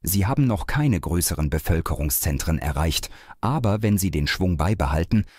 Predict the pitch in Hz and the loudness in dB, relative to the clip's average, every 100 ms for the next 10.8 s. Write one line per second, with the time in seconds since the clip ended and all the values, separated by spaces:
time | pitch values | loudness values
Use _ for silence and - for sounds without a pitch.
0 | - 110 113 123 120 - 127 160 - - | -6 -2 0 0 0 0 0 0 -2 -2
1 | 147 - 123 151 110 82 87 - 80 67 | 0 0 0 0 -2 -2 -2 -2 -2 0
2 | 65 - 73 - 71 62 - - - - | -2 -2 -4 -4 -4 -4 -6 -8 -10 -4
3 | 151 160 - 107 95 - 78 80 - - | -2 -2 -4 -2 -2 -2 0 -2 -2 -2
4 | 117 87 - 67 - - 67 - - - | 0 0 -2 -4 -2 -2 -4 -6 -10 -14
5 | - - 80 - 117 139 107 92 95 - | -10 -4 -2 0 2 2 2 0 0 0
6 | 76 78 120 120 131 107 95 98 92 - | 0 0 2 2 2 2 2 4 2 -2
7 | - - 185 - 139 175 135 - 143 127 | -10 -2 -2 0 0 2 0 0 -2 0
8 | 104 - 104 107 - 101 92 101 - 123 | -2 -2 -2 -2 -2 0 0 0 0 -2
9 | - 85 76 76 - - - 80 - 123 | 0 2 2 0 -6 -12 -2 -2 0 0
10 | 135 90 82 131 104 - 120 110 | 2 2 2 0 0 0 0 0